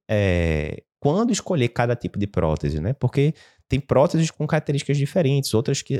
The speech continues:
alguns são menorzinhas, ficam ali próximas ao anel, outras são colocadas de forma supranular. Enfim, e cada uma tem vantagens e desvantagens. A gente já comentou isso bem direitinho num podcast com o doutor Eduardo Pessoa de Mello,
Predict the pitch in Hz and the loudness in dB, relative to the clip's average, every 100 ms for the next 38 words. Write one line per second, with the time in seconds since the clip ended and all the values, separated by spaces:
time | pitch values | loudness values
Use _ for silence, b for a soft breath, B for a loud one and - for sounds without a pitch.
0 | - - 104 104 139 151 - 131 120 - | -2 2 2 2 0 0 0 2 2 4
1 | 117 113 123 101 95 120 104 - 104 - | 4 4 4 2 0 0 0 0 -2 0
2 | 104 101 - 98 113 - 101 104 98 85 | 0 -2 -2 -2 -2 -2 -4 -2 0 2
3 | 95 98 90 113 104 - 107 104 95 101 | 4 4 4 2 -2 -4 -2 -2 -2 -2
4 | 98 98 95 95 92 - 104 104 98 85 | -4 -4 -4 -2 -2 -2 -4 -2 0 2
5 | 98 107 95 82 _ b b 311 - 143 | 4 4 2 -2 _ b b -4 0 0
6 | - 190 214 208 165 170 165 147 151 110 | 2 4 4 4 2 2 2 2 2 2
7 | 107 110 113 110 98 95 113 127 131 - | 2 0 0 2 2 2 2 2 0 0
8 | 123 143 131 120 110 135 165 147 - 127 | -2 -2 0 0 -2 -2 0 0 -2 -2
9 | 131 123 120 107 104 - 113 - 110 110 | 0 2 2 2 0 -2 -4 0 0 2
10 | 104 - 123 117 110 98 85 98 | 0 -2 -4 -2 0 2 4 2